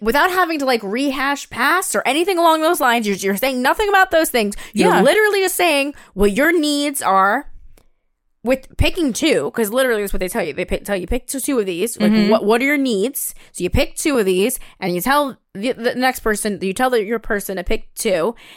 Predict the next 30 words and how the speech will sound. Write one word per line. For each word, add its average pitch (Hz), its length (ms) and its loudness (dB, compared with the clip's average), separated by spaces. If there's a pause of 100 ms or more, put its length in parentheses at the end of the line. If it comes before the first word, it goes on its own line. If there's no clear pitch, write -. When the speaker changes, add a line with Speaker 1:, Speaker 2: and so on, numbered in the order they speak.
(140)
Speaker 1:
and 233 240 0
then 302 200 4
you 339 100 4
just 339 240 -2
decide 320 500 2
on 269 200 0
basically, 262 480 -2
like, 226 260 2 (300)
"Okay, 240 400 0 (200)
is 202 140 -2
this 226 120 -6
something 247 540 -6
we 247 120 -8
can 254 180 -6
do 226 160 -6
together?" 233 540 -2 (160)
Speaker 2:
Oh, 208 160 0
the 202 120 -2
time 196 440 -2
it'll 190 180 -6
save 202 420 -4
you, 208 300 0
the 196 80 -4
time, 190 520 0
Speaker 1:
Oh - 80 6
Speaker 2:
the - 60 -2
Speaker 1:
my - 80 4
Speaker 2:
arguments, 349 380 4
Speaker 1:
gosh. 508 100 6
Speaker 2:
the 330 60 6